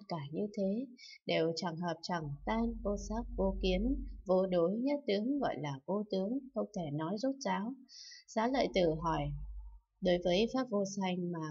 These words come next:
có ngôn ngữ vô sanh, vậy ngôn ngữ vô sanh này cũng vô sanh hay sao?" Thiện hiện đáp, "Đúng vậy, đúng vậy." Đối với pháp vô sanh mà có ngôn ngữ vô sanh, thì ngôn ngữ pháp này và ngôn ngữ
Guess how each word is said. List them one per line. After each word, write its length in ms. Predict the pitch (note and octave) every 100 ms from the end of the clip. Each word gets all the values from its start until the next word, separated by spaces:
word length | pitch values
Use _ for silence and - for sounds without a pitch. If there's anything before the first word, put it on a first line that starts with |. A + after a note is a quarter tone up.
| D#3
có 160 | E3+
ngôn 280 | F#3+ A#3 A#3
ngữ 220 | A3+ A3+ C4
vô 140 | G#3 G3 G3
sanh, 180 | G3+ G3 G3 - - _
vậy 200 | G3+ - G3
ngôn 200 | A#3+ A#3+
ngữ 180 | B3+ B3+
vô 100 | B3+ B3+
sanh 240 | B3 A#3+
này 280 | F#3 D#3+ D#3
cũng 260 | D#3 G3+ B3+
vô 120 | A#3+ A#3+
sanh 200 | A#3+ A#3+
hay 160 | A#3 A#3+ A#3+ A#3+
sao?" 180 | A#3 A#3 A#3+ _ - - -
Thiện 180 | F#3+ E3+
hiện 180 | F3 D3+ -
đáp, 220 | G3+ A#3 C4 -
"Đúng 280 | E3 D3+ E3+
vậy, 200 | G3 F3 -
đúng 180 | D#3 D#3
vậy." 200 | G3 G#3 G3+ G#3 - - - _
Đối 180 | F3 E3
với 300 | E3 E3 G3+ A#3+ B3
pháp 140 | B3+ A#3
vô 120 | F#3 F#3
sanh 300 | F#3+ F3+ F3
mà 160 | E3 D#3+ D#3+
có 140 | F3+
ngôn 240 | A#3 A#3+ A#3+
ngữ 200 | A#3+ B3+
vô 140 | A#3+ A#3 A#3
sanh, 220 | A#3 A3+ A#3 - - - -
thì 340 | E3+ E3 D#3+ D#3 D#3+
ngôn 340 | F3 F#3 F3+ F#3
ngữ 300 | F#3+ A#3 C4 B3+
pháp 140 | C4+ C#4
này 320 | E3+ D#3 D3+ D#3
và 80 |
ngôn 320 | D#3 F3 G#3+ A3
ngữ 240 | A#3 B3+